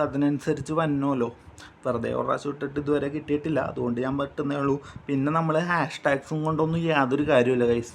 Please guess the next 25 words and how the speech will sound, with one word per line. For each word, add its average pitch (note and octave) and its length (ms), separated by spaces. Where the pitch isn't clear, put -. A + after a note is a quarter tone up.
നമ്മൾ B2 260
ഹാഷ്ടാഗ്സ് C3 500
ഒക്കെ C3+ 240
കുറേ C3+ 220
ഇട്ടിട്ടുണ്ട്, B2 360
പക്ഷേ C#3 220
അതും B2+ 200
കൊണ്ടൊന്നും C3 360
യാതൊരു C3 340
കാര്യവും C3+ 280
ഇതുവരെ B2+ 260
ന-, C#3 100
നമുക്കൊന്നും C#3 480
കിട്ടിയിട്ടില്ല. A#2+ 400
അതുകൊണ്ട്, C3 300
അതുകൊണ്ട് C#3 360
നമ്മൾ D3+ 160
just D3 400
ഡബ്ല്യു D3 280
ഡബ്ല്യു C#3+ 220
ഇ - 20
ഫൈറ്റ് C#3 480
എന്നൊക്കെ C#3+ 280
പറഞ്ഞ് C#3+ 320
just C3 320